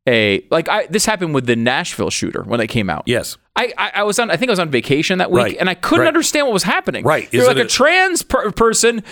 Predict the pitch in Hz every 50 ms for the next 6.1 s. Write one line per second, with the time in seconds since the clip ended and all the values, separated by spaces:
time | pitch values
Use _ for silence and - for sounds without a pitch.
0 | - - - - 240 247 247 233 233 - 320 349 349 330 339 - - 294 294 277
1 | 262 233 180 262 247 185 - - 233 233 226 226 - - 359 339 254 - 147 -
2 | 226 269 269 202 226 208 196 165 147 160 156 196 254 294 302 302 277 220 214 202
3 | 180 180 180 165 170 156 151 143 143 - 165 196 311 330 302 294 285 262 190 160
4 | 156 170 226 269 262 247 226 196 165 156 139 147 139 135 127 127 123 120 139 156
5 | 185 190 185 175 160 151 165 165 127 127 131 127 131 131 123 127 127 127 123 117
6 | 113 117